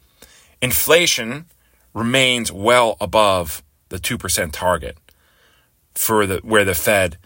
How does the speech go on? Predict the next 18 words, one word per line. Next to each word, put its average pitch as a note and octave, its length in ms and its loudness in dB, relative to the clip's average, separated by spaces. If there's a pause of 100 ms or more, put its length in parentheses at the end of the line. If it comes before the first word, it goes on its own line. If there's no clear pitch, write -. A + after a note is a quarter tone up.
(200)
needs G#2 320 -4
it E2+ 100 -6
to - 80 -10
be D2+ 360 -8 (720)
to - 120 -6
where F#2+ 220 2
they E2+ 120 0
can E2 100 -8
cut - 200 -6
rates. - 360 -12 (1040)
Number G#2 200 2
five, B2+ 440 2
the B2+ 120 -6
economy C3 560 0
is A#2+ 220 -4
in A2 100 -6
good G#2 180 -6
shape C3 380 -2